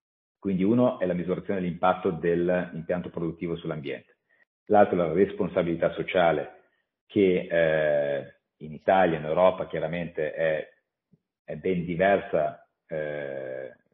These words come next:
da quelli che sono gli altri cinque maggiori paesi produttivi del denim, che sono Turchia, Bangladesh, Pakistan, India e Cina, però l'azienda effettivamente quindici anni fa si è premiata, eh, dandosi la S A ottomila come certificazione,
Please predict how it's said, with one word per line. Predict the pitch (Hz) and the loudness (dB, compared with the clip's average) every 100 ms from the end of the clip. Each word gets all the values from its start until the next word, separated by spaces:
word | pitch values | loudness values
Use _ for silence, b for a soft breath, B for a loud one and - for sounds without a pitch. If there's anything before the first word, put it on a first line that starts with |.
| _ | _
da | - - | -18 -16
quelli | - 87 87 | -8 -6 -6
che | 90 | -8
sono | - 87 85 82 | -6 -4 -4 -4
gli | 87 87 | -2 -2
altri | - 85 | -2 -4
cinque | - 90 82 87 85 82 78 | -8 -8 -6 -2 0 0 -2
maggiori | 82 80 85 85 82 | -6 -8 -6 -6 -4
paesi | 80 82 82 | -4 -4 -6
produttivi | 82 78 - 87 82 | -8 -12 -12 -8 -6
del | 80 76 | -4 -2
denim, | 90 87 82 | 0 0 -2
che | 85 | -8
sono | - 85 85 85 85 - | -6 -6 -4 -4 -6 -10
Turchia, | 80 - 85 82 80 | -16 -14 -6 -2 -2
Bangladesh, | 82 82 85 80 - | -2 -2 -2 -4 -4
Pakistan, | 82 78 80 80 | -4 -4 -8 -10
India | 80 85 | -6 -4
e | 82 | -4
Cina, | 90 85 92 113 b b b b _ | -4 -2 -2 -4 b b b b _
però | - 98 | 2 4
l'azienda | 98 104 101 98 | 6 6 4 4
effettivamente | 95 - 92 92 90 85 | 2 2 0 0 -2 -4
quindici | 90 87 82 | -2 -2 0
anni | 90 92 | -2 2
fa | 92 85 | 2 2
si | - | 0
è | 85 | -2
premiata, | - 95 90 82 80 92 90 90 - _ _ _ - | 0 0 0 0 0 2 2 0 -12 _ _ _ -4
eh, | 85 85 80 78 76 76 | 0 2 4 2 0 0
dandosi | 85 85 85 82 85 | 0 0 -4 -6 -2
la | 82 82 - | 0 0 0
S | |
A | 92 82 | 2 4
ottomila | 80 - 92 85 80 85 92 - | 2 0 -2 0 2 2 0 -6
come | 80 80 | -10 -10
certificazione, | 80 - - 92 113 - 85 80 85 92 92 | -12 -16 -10 -2 -2 0 -2 0 0 -2 -4